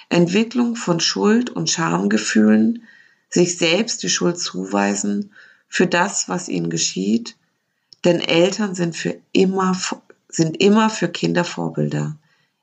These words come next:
egal was sie tun und wie unrecht es ist. Kinder entwickeln ein unglaubliches Gespür für Stimmung und erlernen, wie sie sich wann zu verhalten haben,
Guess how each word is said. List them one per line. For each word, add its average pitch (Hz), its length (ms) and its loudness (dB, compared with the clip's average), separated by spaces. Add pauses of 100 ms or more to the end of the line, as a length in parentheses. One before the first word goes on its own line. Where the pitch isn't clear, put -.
egal 170 460 0
was 185 180 -8
sie 160 140 -10
tun 185 600 0 (1400)
und 185 200 4
wie 220 100 4
unrecht 156 580 -2
es - 160 -6
ist. - 400 -8 (1800)
Kinder 226 520 2
entwickeln 185 540 0
ein 160 220 -2
unglaubliches 185 800 -2
Gespür 196 480 -2
für 196 180 -6
Stimmung 190 720 -2 (720)
und - 180 2
erlernen, 175 680 2
wie 185 100 4
sie 160 180 0
sich 165 320 0
wann 85 320 -2
zu - 280 -12
verhalten 170 640 -6
haben, 143 400 -16